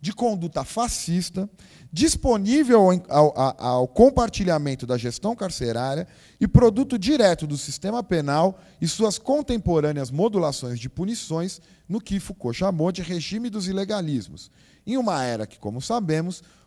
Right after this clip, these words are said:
ultrapassa as tecnologias disciplinares em favor de tecnologias políticas de controle.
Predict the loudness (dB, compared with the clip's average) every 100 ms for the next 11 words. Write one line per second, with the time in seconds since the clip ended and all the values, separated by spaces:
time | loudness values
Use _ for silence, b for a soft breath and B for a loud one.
0 | _ -2 2 0 0 0 0 0 -6 -8
1 | -8 -8 -10 -8 -8 -8 -10 -10 -12 -10
2 | -10 -6 -6 -8 -12 b b _ -8 -4
3 | -2 -2 -2 -4 -10 -8 -6 -6 -6 -6
4 | -4 -4 -6 -10 -6 -6 -6 -10 -18